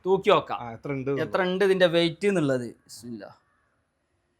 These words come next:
Speaker 2: ഓ.
Speaker 1: ഓ, ഒരു കിലോന്റെ മേലെ ഉണ്ട്.
Speaker 2: <laughs> ഒരു കിലോന്റെ
Speaker 1: ഒരു കിലോന്
Speaker 2: മേലെ ഉണ്ട്.
Speaker 1: പന്ത്രണ്ട് ഗ്രാം ഉണ്ട്.
Speaker 2: ഇല്ലേ?
Speaker 1: ഒരു മാങ്ങ.
Speaker 2: ആ,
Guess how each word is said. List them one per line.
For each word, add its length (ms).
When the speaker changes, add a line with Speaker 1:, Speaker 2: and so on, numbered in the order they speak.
Speaker 2:
ഓ. 60
Speaker 1:
ഓ, 560
ഒരു 200
കിലോന്റെ 320
മേലെ 340
ഉണ്ട്. 200
Speaker 2:
<laughs> 500
ഒരു 80
കിലോന്റെ 220
Speaker 1:
ഒരു 160
കിലോന് 260
Speaker 2:
മേലെ 120
ഉണ്ട്. 100
Speaker 1:
പന്ത്രണ്ട് 480
ഗ്രാം 520
ഉണ്ട്. 260
Speaker 2:
ഇല്ലേ? 600
Speaker 1:
ഒരു 140
മാങ്ങ. 460
Speaker 2:
ആ, 200